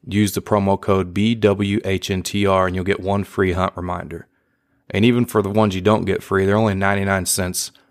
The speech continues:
for that reminder for that year. So let's say you sign up for whitetail in Illinois.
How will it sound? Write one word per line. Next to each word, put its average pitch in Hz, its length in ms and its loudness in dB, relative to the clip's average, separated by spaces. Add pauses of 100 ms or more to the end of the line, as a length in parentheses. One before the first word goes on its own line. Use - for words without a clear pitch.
(140)
for 95 140 -4
that 98 260 2
reminder 95 460 0
for 90 140 -6
that 90 220 -4
year. 85 360 -12 (320)
So - 160 -6
let's 98 180 0
say 107 200 4
you 95 100 0
sign 101 300 2
up 98 180 -4
for 90 140 -4
whitetail 98 500 0
in 95 80 -4
Illinois. 90 540 -6